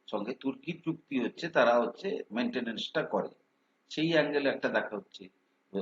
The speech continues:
খালিস্তান অ্যাঙ্গেল থেকে একটা ইয়ে আসছে, তারপরে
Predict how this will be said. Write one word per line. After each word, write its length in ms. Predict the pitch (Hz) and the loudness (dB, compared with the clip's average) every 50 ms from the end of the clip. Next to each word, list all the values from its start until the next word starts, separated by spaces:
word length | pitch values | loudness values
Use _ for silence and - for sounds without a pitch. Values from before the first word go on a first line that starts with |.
| - - | -4 -2
খালিস্তান 520 | - 127 147 165 165 - - - 160 156 | 0 2 2 2 2 0 -2 -2 0 0
অ্যাঙ্গেল 340 | 151 147 139 139 135 143 131 | 0 -2 -4 -4 -4 -6 -6
থেকে 240 | - 123 - - 131 | -6 -8 -6 -4 -2
একটা 500 | 123 120 113 - - - 120 117 110 87 | 0 0 -2 -4 -4 0 2 2 2 2
ইয়ে 260 | 82 104 110 110 107 | 2 2 2 2 2
আসছে, 440 | 104 104 - - - - - 107 95 - _ _ _ _ _ _ _ _ | 2 0 -2 -8 -14 -14 -12 -12 -12 -14 _ _ _ _ _ _ _ _
তারপরে 500 | - 120 120 120 120 - 120 120 120 - | 0 2 2 2 0 -4 -4 -2 -2 -4